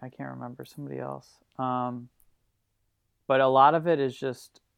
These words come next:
everyone from the world, really. Um, but, like, when we would walk up, people were like, "Oh, you're from the Cavs? Like, that's cool. You're in sports, blah, blah,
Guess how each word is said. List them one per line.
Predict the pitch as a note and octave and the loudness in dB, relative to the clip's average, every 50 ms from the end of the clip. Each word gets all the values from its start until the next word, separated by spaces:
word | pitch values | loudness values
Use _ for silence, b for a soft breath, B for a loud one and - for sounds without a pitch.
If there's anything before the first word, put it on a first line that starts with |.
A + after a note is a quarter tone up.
| _ _ _ _ _ _ _ _ _ _ _ _ _ _ _ _ _ _ _ _ _ _ _ - | _ _ _ _ _ _ _ _ _ _ _ _ _ _ _ _ _ _ _ _ _ _ _ 0
everyone | C3+ B2+ C3+ C3+ C3+ C3+ C3 C3 | 0 2 2 2 2 0 -2 -4
from | - - C3+ B2+ B2 B2 B2 A#2+ A2+ A#2 - - _ A#2+ - - | -4 -2 -2 -2 -2 -2 -4 -8 -10 -12 -16 -20 _ -20 -16 -10
the | B2+ A#2+ | -8 -6
world, | A2+ A2 A2+ A2+ A2+ A2+ A2+ A2+ - - | -4 -4 -2 -2 -4 -4 -6 -8 -10 -10
really. | C3 B2+ B2+ B2+ B2 A#2 - _ _ _ _ _ _ _ _ - | -8 -6 -6 -6 -8 -10 -14 _ _ _ _ _ _ _ _ -6
Um, | B2 A#2+ A#2+ A#2+ A#2 A2+ A2+ A2+ A2 | -4 -2 0 0 -2 -2 -6 -4 -2
but, | C3+ C#3 | 0 2
like, | C#3+ C3 B2+ - | 4 4 2 2
when | D3+ C3+ C3 | 0 -2 0
we | C3+ C3 | 2 2
would | C3+ B2+ | 2 2
walk | B2 A#2+ A#2 A#2 A2+ - | 4 6 6 6 4 4
up, | B2+ B2 A#2+ - | 2 0 0 0
people | - C3 | -4 -4
were | A#2+ A#2+ | -4 -4
like, | A#2+ A#2+ - | -4 -4 -4
"Oh, | F#3 G3+ G3 | -2 -2 0
you're | F#3 F#3 F#3+ | 0 -2 -4
from | - - F3+ D#3 | -4 -6 -6 -6
the | C#3 | -8
Cavs? | - - F#3 E3+ F3 F3+ G3 G3+ F#3 E3+ | -6 -2 0 2 2 2 2 0 0 -2
Like, | D3 C3+ C#3 | -4 -2 0
that's | - E3 E3+ E3+ - | 0 0 0 -2 -4
cool. | - E3 D3+ D3+ D3+ | -6 -4 -2 -2 -2
You're | D3+ D3 D3 | -2 -2 -4
in | C#3+ | -4
sports, | - - _ - C#3+ C#3 C3+ C3+ C3+ - - - | -8 -10 _ -6 -6 -4 -6 -6 -10 -16 -16 -12
blah, | - - C3+ C3+ C3+ | -8 -6 -6 -6 -6
blah, | C3 C#3 C#3 C3 C3 C3+ | -6 -4 -2 -2 -2 -2